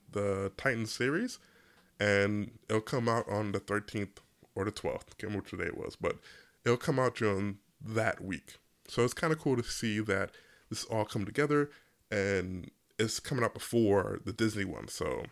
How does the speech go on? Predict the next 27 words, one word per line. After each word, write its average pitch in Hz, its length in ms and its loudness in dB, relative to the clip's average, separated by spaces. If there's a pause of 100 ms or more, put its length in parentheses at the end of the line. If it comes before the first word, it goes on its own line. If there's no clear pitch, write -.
(140)
this 98 140 -2
is 131 160 -4
definitely 113 500 0
a 92 40 0
leg 107 300 2
up 101 160 -2
for, 95 560 0
um, 101 300 -6
D 107 160 -4
C, 127 360 -2 (380)
and 95 180 -2
it's 104 180 0
definitely 98 440 0 (160)
gonna 104 160 0
be 92 160 -2 (180)
a 101 80 -2
great 104 340 -4 (100)
thing 92 260 -8 (300)
happening. - 420 -8 (1400)
The 120 80 -4
next 170 180 2
thing 180 140 2
I 165 40 4
have 156 140 0
here 117 140 0
is, 107 320 -2
um, 107 500 -2